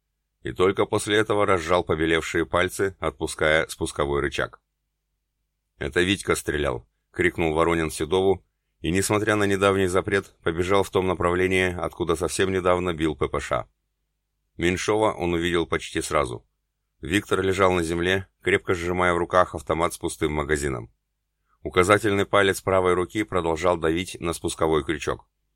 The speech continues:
Широко открытые глаза смотрели в пустоту.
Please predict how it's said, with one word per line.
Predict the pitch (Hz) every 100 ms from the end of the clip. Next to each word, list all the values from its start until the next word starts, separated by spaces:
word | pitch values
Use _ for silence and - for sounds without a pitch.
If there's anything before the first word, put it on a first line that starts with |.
| _ _ _
Широко | - 87 87 - 92
открытые | 80 87 82 82
глаза | 76 82 92
смотрели | 92 87 78 76 67
в |
пустоту. | - 73 73 69 62